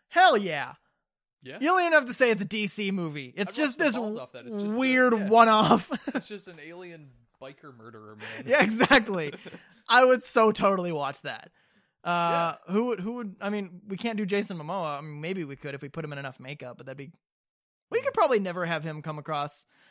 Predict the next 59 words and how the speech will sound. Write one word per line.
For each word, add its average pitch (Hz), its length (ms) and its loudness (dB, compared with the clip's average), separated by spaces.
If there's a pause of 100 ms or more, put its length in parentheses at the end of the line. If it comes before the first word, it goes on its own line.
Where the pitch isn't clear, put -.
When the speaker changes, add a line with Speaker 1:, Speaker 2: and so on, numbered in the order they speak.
(140)
Speaker 1:
'cause 294 140 -8
he 311 120 -4
has 370 260 -4
dolphins. 185 960 -4 (420)
Speaker 2:
Yeah. 202 300 -16 (220)
Speaker 1:
Like, 208 320 -2 (140)
so 254 220 0
that 277 180 0
could 254 80 -8
be, 233 120 0
like, 208 160 0
a 196 60 -4
joke 151 560 -12 (220)
that, 165 140 -6
like, 165 220 -2
he's 170 140 -6
like, 175 100 -4
"Hey, 262 180 4
I 185 40 -2
talked 208 280 -2
to 208 40 -8
dolphins. 185 640 -4 (140)
It's - 100 -20
not 180 120 -8
the 185 80 -10
only 208 120 -8
time 190 140 -8
I 143 60 -8
talked 147 280 -10
to 151 40 -14
fish," 160 280 -10
and, 185 100 -8
like, 175 160 -8
looks 165 320 -8
at, 214 80 -8 (260)
he 294 80 -2
would 311 140 0
be 285 140 -2
a 254 60 6
fourth 233 280 0
wall 196 240 -2
breaker. 156 440 -8 (180)
He'd, 254 160 -4
like, 262 160 -2
look 220 160 -2
at 220 60 -6
the 196 60 -8
screen 196 260 -10
and 156 180 -14
wink 147 280 -10
and 151 100 -12
then, 147 100 -14
like, 147 200 -12
get 156 120 -12
back 147 220 -8
to 123 180 -14
it. 208 260 -2
<laughs> 208 120 -10
Speaker 2:
Yeah. 110 200 -16